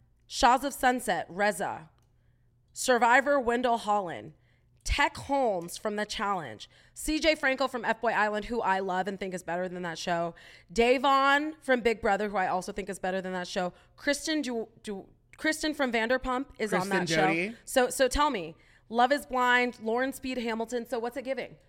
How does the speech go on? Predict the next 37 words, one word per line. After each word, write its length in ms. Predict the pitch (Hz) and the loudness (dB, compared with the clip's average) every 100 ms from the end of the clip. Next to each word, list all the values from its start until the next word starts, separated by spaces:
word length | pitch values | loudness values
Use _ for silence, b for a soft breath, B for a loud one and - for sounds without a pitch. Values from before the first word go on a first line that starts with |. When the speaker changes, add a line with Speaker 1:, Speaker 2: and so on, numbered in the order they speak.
| - | 2
Speaker 1:
It's 140 | 302 | 4
on 160 | 330 311 | 4 2
Freevee. 600 | - 320 330 226 175 - - _ 196 | -2 0 0 0 -6 -14 -20 _ 0
But 140 | 240 | 4
I 160 | 226 440 | 6 6
feel 220 | 381 269 | 2 2
like 180 | 226 214 | 2 2
they 120 | 233 | 2
almost 420 | 214 247 254 - | 2 0 -2 -2
have 320 | 208 175 175 - b b | 0 0 -4 -10 b b
some 460 | - - 247 262 | -6 2 2 2
better 240 | 247 220 214 | 2 2 0
people 400 | - 294 233 185 | -6 -6 -4 -4
than 140 | 185 | -6
House 260 | 180 165 - | -8 -10 -12
of 80 | 165 | -12
Villains. 480 | 233 214 - - _ - | -12 -14 -20 -20 _ -12
Speaker 2:
The 220 | 156 208 | -6 -6
fact 580 | 208 269 294 330 320 247 - | -4 -2 0 0 -2 -12 -12
that 480 | 175 185 208 208 - | -8 -2 0 0 0
I've 260 | 190 190 180 | 0 0 -2
heard 300 | 143 196 202 | -4 -2 -2
about 200 | 190 185 | -4 -4
this 160 | 175 | -8
show 240 | - 185 180 | -6 -6 -6
through 220 | 180 185 | -6 -8
you 360 | 175 180 180 180 | -6 -6 -4 -6
and 200 | 180 175 | -6 -4
not 180 | 170 | -6
through 140 | - 180 | -8 -8
any 160 | 175 | -6
of 60 | 170 | -6
those 120 | 170 | -6
people 180 | 180 160 | -8 -6
who 120 | 170 | -4
are 100 | 160 | -4
very 440 | 147 147 156 170 | -4 -4 -4 -4